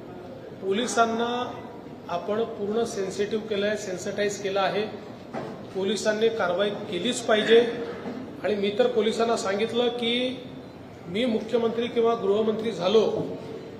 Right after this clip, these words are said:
की संपूर्ण महाराष्ट्राचं लक्ष नागपूरवर असतं. नागपूरला कसं बदनाम करता येईल असाही आमचे विरोधक प्रयत्न करतात. छोट्या घटनांना मोठं केलं जातं,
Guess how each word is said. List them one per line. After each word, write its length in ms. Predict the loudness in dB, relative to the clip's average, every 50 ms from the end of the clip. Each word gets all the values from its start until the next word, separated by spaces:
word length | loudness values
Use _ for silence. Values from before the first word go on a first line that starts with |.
| -14 -14 -14 -14 -14 -14 -16 -16 -12 -8
की 480 | -4 -2 0 0 0 0 -2 -4 -8 -10 -10 -12 -14 -14 -16 -16 -16 -16 -16 -16 -14 -12 -8 -4
संपूर्ण 540 | -4 -4 -4 -4 -4 -2 -2 0 2 4 6
महाराष्ट्राचं 800 | 6 6 4 4 4 4 4 2 2 0 0 0 0 0 0 -2
लक्ष 260 | -2 -4 -4 -4 -4
नागपूरवर 520 | -4 -2 -4 -4 -4 -2 0 0 0 0
असतं. 260 | -2 -2 -4 -4 -6 -6 -6 -8 -12 -14 -14 -14 -14 -14 -14 -14 -14 -14 -14 -16 -16 -16 -16 -16 -14 -14 -14 -14 -14 -14 -14 -14 -12 -8
नागपूरला 580 | -6 -4 -4 -4 -4 -4 -2 0 2 2 2
कसं 320 | 2 2 0 -2 -2 -2 -2
बदनाम 400 | 0 -2 -2 -2 -2 -2 -2 -2
करता 340 | -2 -4 -4 -2 0 0 2
येईल 360 | 2 2 2 0 -2 -4 -8 -10 -10 -10
असाही 260 | -8 -4 -2 0 2
आमचे 260 | 2 2 0 -2 -2
विरोधक 340 | -4 -2 -2 -2 -2 -2 -2
प्रयत्न 360 | -2 -2 -2 -2 -2 -2 -4
करतात. 400 | -4 -2 -4 -2 0 2 2 2 2 0 -4 -10 -10 -12 -14 -14 -14 -14 -16 -16 -16 -16 -16 -16 -16 -16 -16 -16 -14 -10 -8
छोट्या 280 | -8 -2 2 2 4
घटनांना 500 | 4 4 2 0 0 -2 -4 -2 -2 -2
मोठं 300 | -2 -2 -2 -4 -4 -4
केलं 260 | -4 -2 -2 -2 0 0
जातं, 340 | 0 0 0 0 -2 -4